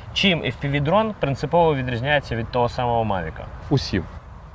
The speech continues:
Speaker 1: Дякую.
Speaker 2: Повністю усім. Е, керування, е, не хочу заходити в дебрі, но, е, він по-інакшому керується. Тут треба заново забувати, як ти літаєш на Мавіку, і заново вчитись літати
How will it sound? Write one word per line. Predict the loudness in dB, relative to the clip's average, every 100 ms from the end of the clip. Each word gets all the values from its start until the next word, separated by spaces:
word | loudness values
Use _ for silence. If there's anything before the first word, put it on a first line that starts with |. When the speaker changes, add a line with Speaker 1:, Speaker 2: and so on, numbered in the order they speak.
| -18 -18 -20 -18 -14
Speaker 1:
Дякую. | -14 2
Speaker 2:
Повністю | 4 4 0 -4 -2
усім. | -2 -2 0 0 2
Е, | 2 4 2 -2 0
керування, | 2 4 4 2 0 -2 -6 -16 -20 -20 -20 -6
е, | -4
не | -2
хочу | 0 0 0
заходити | -2 0 0 0 0
в | 4
дебрі, | 6 8 6 4
но, | 2 2 2 -2 -2
е, | 0 0
він | 0
по-інакшому | 2 2 2 -2 -8
керується. | -4 -4 -4 -6 -12 -14 -20 -4
Тут | -2 0
треба | 0 2 2
заново | 4 4 4 2 0
забувати, | 0 2 2 2
як | -2
ти | -2
літаєш | -4 -2 -2 -2
на |
Мавіку, | -2 0 0 0
і | -4 -2
заново | 0 0
вчитись | -2 -4 -6 -6 -6
літати | 0 0 0